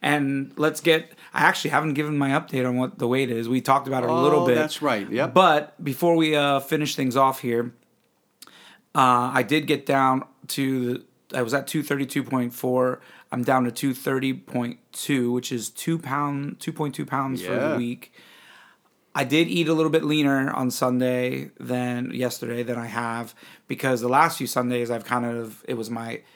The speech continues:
Speaker 1: like, let it loose a little bit
Speaker 2: Right.
Speaker 1: days, and then I felt a little bit bloated.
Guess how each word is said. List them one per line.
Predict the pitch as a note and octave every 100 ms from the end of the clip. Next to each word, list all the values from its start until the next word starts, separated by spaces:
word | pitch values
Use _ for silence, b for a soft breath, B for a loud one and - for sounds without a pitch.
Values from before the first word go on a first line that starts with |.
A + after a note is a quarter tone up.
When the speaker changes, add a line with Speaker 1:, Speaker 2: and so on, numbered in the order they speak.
| b b b _ -
Speaker 1:
like, | A#2 A2+
let | C#3 B2+
it | A#2
loose | D3 C#3+
a | B2+
little | B2 B2
bit | A#2 A2
Speaker 2:
Right. | A#2+ A2+
Speaker 1:
days, | A#2+ A#2+ A2+
and | B2
then | B2 A#2+
I |
felt | A#2 C3 B2
a |
little | A#2+ A2+
bit | G#2+
bloated. | B2+ A#2+ A2+